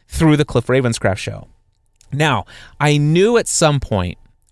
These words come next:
I would likely come back and do something with the Podcast Answer Man brand when I felt inspired to do so, it would be crazy for me to not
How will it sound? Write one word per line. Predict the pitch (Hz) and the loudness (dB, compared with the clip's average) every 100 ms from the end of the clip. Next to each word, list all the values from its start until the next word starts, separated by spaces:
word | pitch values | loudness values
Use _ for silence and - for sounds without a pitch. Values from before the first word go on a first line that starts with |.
| _ | _
I | - 170 | -2 2
would | 175 156 131 | 2 0 0
likely | 135 139 156 170 - 165 | -2 2 2 2 0 -2
come | 160 - 143 143 | -2 -2 -2 0
back | 123 107 104 - | 2 0 -2 -6
and | 123 120 | -4 -2
do | 113 123 | 0 -2
something | 117 113 107 107 | 0 -4 -4 -2
with | 107 - | -2 -4
the | |
Podcast | 107 110 107 107 101 98 | -4 -4 -4 -4 -6 -6
Answer | 98 - | -8 -8
Man | 95 95 92 | -8 -6 -8
brand | 90 87 87 92 - - - - | -8 -10 -10 -14 -20 -20 -20 -8
when | 135 160 190 196 | 2 4 4 2
I | - 160 160 | 0 0 0
felt | - 139 143 131 | 2 2 2 0
inspired | 127 - 117 110 110 | -4 -2 0 2 2
to | 110 | -2
do | 107 104 | -6 -6
so, | 98 - 113 113 - - _ _ - | -6 -8 -12 -12 -18 -20 _ _ -8
it | 123 139 | -4 -2
would | 139 | 0
be | 143 | -2
crazy | 143 - - 220 240 233 165 127 104 101 - _ _ | -4 -8 -2 0 2 0 -2 -2 -2 -6 -12 _ _
for | - | 0
me | 151 147 139 | 2 2 2
to | 147 | 0
not | 139 127 117 78 | 0 0 0 -2